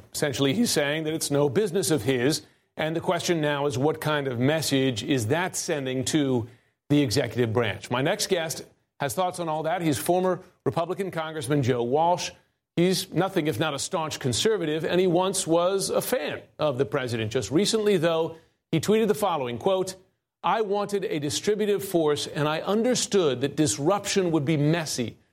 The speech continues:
but I did not want, and I cannot accept, a dishonest bully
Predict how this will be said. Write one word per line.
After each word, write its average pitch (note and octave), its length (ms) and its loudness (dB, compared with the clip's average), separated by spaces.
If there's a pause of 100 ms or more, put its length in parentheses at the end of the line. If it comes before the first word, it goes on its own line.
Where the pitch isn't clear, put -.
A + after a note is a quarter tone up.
(140)
but D3 140 0
I D3+ 100 -2
did G3+ 220 2
not A3 260 2
want, C3 440 0 (140)
and C#3+ 120 -2
I D3+ 60 -2
cannot F#3 500 -2
accept, - 580 -2 (260)
a C#3+ 120 2
dishonest E3 760 0
bully D#3 460 0